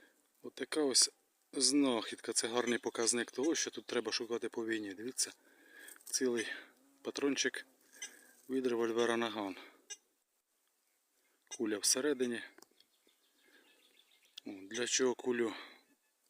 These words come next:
всередині заховали? Щоб коли при нажатті на спусковий гачок куля заходила в сам, ба-, або не куля, а гільза, заходить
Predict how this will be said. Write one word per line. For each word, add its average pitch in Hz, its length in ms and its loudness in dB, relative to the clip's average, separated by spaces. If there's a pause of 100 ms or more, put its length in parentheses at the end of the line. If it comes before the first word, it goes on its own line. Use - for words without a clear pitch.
(120)
всередині 113 580 2
заховали? 127 600 0
Щоб - 240 -4
коли 117 400 0 (960)
при 117 340 2 (1500)
нажатті 120 680 -2
на 117 340 -2
спусковий 120 760 2 (400)
гачок 117 540 0 (640)
куля 131 320 2
заходила 117 480 0
в 110 80 2
сам, 123 260 6 (1160)
ба-, 120 240 -6
або 117 180 0
не 117 100 2
куля, 147 240 4
а 110 40 6
гільза, 104 400 0 (300)
заходить 131 500 -2